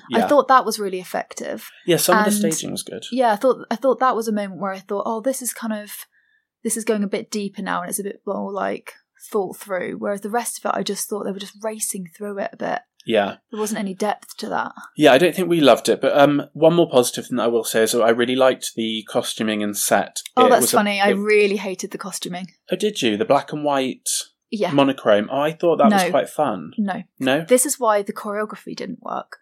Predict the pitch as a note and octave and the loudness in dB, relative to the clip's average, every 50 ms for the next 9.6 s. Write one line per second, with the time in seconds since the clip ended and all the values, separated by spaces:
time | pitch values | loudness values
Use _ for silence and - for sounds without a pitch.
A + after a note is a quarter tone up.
0 | _ _ _ _ _ A3 G#3+ G3+ - A#3+ B3+ C4+ C4+ B3 A#3 - - - - - | _ _ _ _ _ -4 -4 -2 -2 0 0 2 2 0 0 -2 -8 -8 -10 -8
1 | G#3 G#3 G3+ - _ _ _ _ - A3 G#3 - - A3+ A3 - - G#3 G#3 G#3 | -8 -8 -8 -10 _ _ _ _ -8 -8 -6 -4 -2 -2 -2 0 2 2 2 0
2 | G3+ G3+ G#3 G3 - - G3 G3 - A3 F#3+ - G3 - G#3 G3 - G#3 G3 F3 | -2 -4 -4 -6 -6 -8 -8 -10 -10 -12 -12 -10 -8 -6 -6 -4 -4 -4 -4 -6
3 | E3+ E3+ F3 F3 - A#3+ G#3+ G3+ G3+ G3 - G3+ F#3+ F3+ F3+ F3+ - - - - | -4 -2 -2 -2 0 0 0 0 -2 -4 -4 -6 -6 -6 -6 -10 -12 -10 -10 -10
4 | - _ _ - - _ _ _ _ - A#3 A3 G#3+ B3 B3+ C4 C4+ C4+ C4+ - | -12 _ _ -20 -20 _ _ _ _ -4 -4 -4 -4 -4 -4 -4 -4 -6 -4 -4
5 | G#3 F#3 F3+ F3+ - G3 G3 G3+ G3+ G3 G3+ G3+ F#3+ F#3 F#3 F#3 F#3 F#3 F3+ F#3 | -6 -6 -6 -4 -2 -2 0 0 -2 -2 -2 -4 -4 -4 -6 -10 -12 -14 -14 -14
6 | F#3+ G3+ G#3+ G#3+ G#3+ G#3+ G#3 G#3 G#3 G#3 - - - A3 G#3 G3 F#3+ F#3+ G3+ - | -8 -8 -6 -6 -4 -4 -4 -6 -6 -8 -12 -12 -12 -12 -12 -10 -10 -12 -12 -12
7 | _ _ _ - A3+ A3 B3 A#3+ A3 - - - - G#3+ G#3 - - - A3+ G#3 | _ _ _ 0 2 2 2 0 0 -2 -6 -8 -12 -8 -6 -6 -4 -4 -4 -6
8 | G3+ G3 G3 F#3+ F#3+ - - - _ _ - G#3 G3+ G#3 G#3 G#3+ G3+ - G#3+ G3 | -6 -8 -10 -10 -12 -14 -20 -20 _ _ -6 -2 -2 0 0 -2 -2 -2 -2 -2
9 | - - G3 F#3 F#3 F#3 - - - - - - | 0 0 0 -2 -2 -4 -4 -4 -4 -4 -4 -8